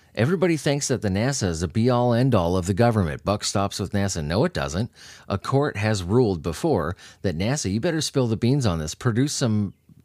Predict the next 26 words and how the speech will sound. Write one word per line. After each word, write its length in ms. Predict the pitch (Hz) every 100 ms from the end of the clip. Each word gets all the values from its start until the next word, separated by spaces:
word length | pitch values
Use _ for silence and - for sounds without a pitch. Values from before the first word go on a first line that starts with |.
| _
produce 320 | - 123 151
something, 500 | - 135 135 78 60 - _ _ _ _
or 100 | -
there's 200 | 98 120
gonna 180 | 120 98
be 140 | 80 78
some 160 | 113
trouble. 400 | 127 151 95 - _ _ _ _ _ - 113
But, 340 | 101 123 - - _ - _ -
as 280 | 85 113
always, 540 | 113 92 90 87 117 - _ _ _ _ -
nasa 360 | 101 104 113 120
always 320 | 98 104 98
gets 240 | 101 95
off 200 | 104 104
with 100 | 117
a 40 | 92
slap 360 | - 92 82
on 140 | 101 101
the 80 | 110
wrist, 320 | 135 80 -
if 180 | 110 -
they 100 | 110
even 280 | 113 107 95
get 240 | 101 -
that. 380 | 139 120 69